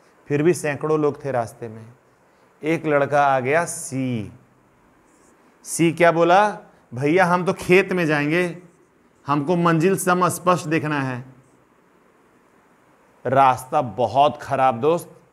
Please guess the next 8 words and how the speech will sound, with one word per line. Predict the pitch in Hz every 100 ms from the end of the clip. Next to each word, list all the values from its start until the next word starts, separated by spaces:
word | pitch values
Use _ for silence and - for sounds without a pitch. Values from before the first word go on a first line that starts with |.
| _ _ _ _ 117
बहुत | 117 165 208 -
खराब | 156 139 120
रास्ता, | 110 - - 101 _ _ _ _ _ _ _ _ _ _ _ _ _ _ _ _ _ _ _ _ -
बहुत | 127 139 175 208 - - - _ _ _ _ _ _ _ _ _
खराब | - 139 139 147 147
रास्ता | 143 131 - 127 120
था | 120
ये। | 120 135